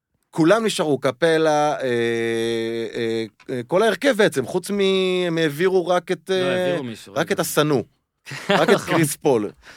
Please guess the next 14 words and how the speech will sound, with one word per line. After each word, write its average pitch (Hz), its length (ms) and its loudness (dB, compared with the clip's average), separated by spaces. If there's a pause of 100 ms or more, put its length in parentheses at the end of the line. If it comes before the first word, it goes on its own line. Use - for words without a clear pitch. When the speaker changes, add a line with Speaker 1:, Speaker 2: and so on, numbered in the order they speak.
(340)
Speaker 2:
שמע, 107 380 -2
Speaker 1:
שהוא, 120 100 -2
Speaker 2:
הוא 123 80 0
Speaker 1:
דרך 123 160 2
Speaker 2:
באמת 135 120 6
Speaker 1:
אגב, 151 160 4
מבחינת 139 360 -4
רכז 131 540 -2
Speaker 2:
וואו. 107 160 -2
Speaker 1:
פיור, 170 400 2
הוא 117 600 -4
הגדול 123 400 -4
ביותר 135 380 -4
בחמש 101 640 -6